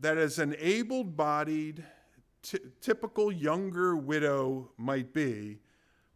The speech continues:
Paul knows that once the necessity for work has been removed, because she's now gonna be, she's on, we're gonna be paying for her to kinda do this or providing for her to do this. Paul knows that once that necessity for work has been removed,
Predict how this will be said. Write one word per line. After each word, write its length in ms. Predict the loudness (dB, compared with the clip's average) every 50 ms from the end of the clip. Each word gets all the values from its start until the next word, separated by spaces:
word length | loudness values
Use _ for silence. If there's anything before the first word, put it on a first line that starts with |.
| _
Paul 340 | -6 -2 0 2 2 2 2
knows 500 | 2 2 2 2 4 4 2 0 0 -2
that 240 | 0 0 0 0 -4 -8 -18 -20 -16
once 380 | -10 -4 0 0 0 0 0 -2
the 100 | 0 0
necessity 720 | 0 0 0 -2 -2 -2 -2 -2 -4 -6 -8 -8 -8 -8
for 160 | -6 -6 -6
work 360 | -4 0 0 0 0 0 -2 -4
has 160 | -6 -4 -4
been 180 | -4 -2 -2
removed, 540 | 0 0 0 0 0 0 0 -2 -4 -8 -18 -20 -20 -20 _ _ _ _ _ _
because 260 | -12 -8 -6 -6 -6
she's 200 | -4 -6 -6 -2
now 160 | 0 0 0
gonna 160 | 2 0 0 -2
be, 260 | -2 -2 -4 -4 -6 -10
she's 220 | -12 -8 -6 -4
on, 240 | -4 -2 -4 -6 -8 -10 -10
we're 120 | -6 -4
gonna 100 | -4 -4
be 120 | -4 -4 -6
paying 320 | -4 -2 -2 0 0 -2
for 160 | -2 -2 0
her 140 | 0 0 0
to 100 | -2 -2
kinda 200 | -4 -4 -4 -4
do 220 | -4 -2 -2 -2
this 280 | 0 0 0 0 0 -2
or 120 | -4 -4
providing 500 | -4 -4 -4 -2 -2 0 0 0 -2 -2
for 160 | -2 -2 -2 -2
her 220 | 0 -2 -4 -4 -8 -14 -20 -20 -20 _ -8
to 100 | -6 -4
do 200 | -2 -2 -2 -2
this. 200 | -2 -2 -4 -4
Paul 260 | -4 -4 -2 0 0
knows 220 | 2 2 0 0
that 140 | 0 0 0
once 300 | 0 -2 -2 -2 -2 0 0
that 180 | 0 0 0
necessity 520 | -2 -4 -4 -2 -4 -4 -2 -2 -4 -4 -4
for 120 | -4 -4
work 340 | -2 0 2 2 0 0 -6 -20 -20 -20 -18 _
has 220 | -2 -2 -2 0
been 240 | 0 0 0 2 2
removed, 640 | 2 2 2 2 2 2 2 0 -2 -6 -8 -12 -18